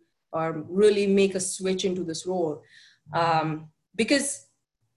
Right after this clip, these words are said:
you know, you do need to bring something to the table, especially when you don't have that prior experience. And this is, you're trying to, you know, really break into the role.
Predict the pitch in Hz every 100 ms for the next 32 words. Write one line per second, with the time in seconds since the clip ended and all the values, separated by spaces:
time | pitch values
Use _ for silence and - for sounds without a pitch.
0 | - 202 196 185 214 208 311 349 330 233
1 | 240 247 226 220 233 214 208 202 190 202
2 | 208 196 190 214 202 240 233 214 196 226
3 | - - 175 196 190 175 - 180 175 175
4 | 160 - 196 175 170 170 165 165 - 165
5 | 165 190 185 180 - _ 175 160 156 160
6 | 190 196 190 185 185 196 190 170 165 180
7 | 170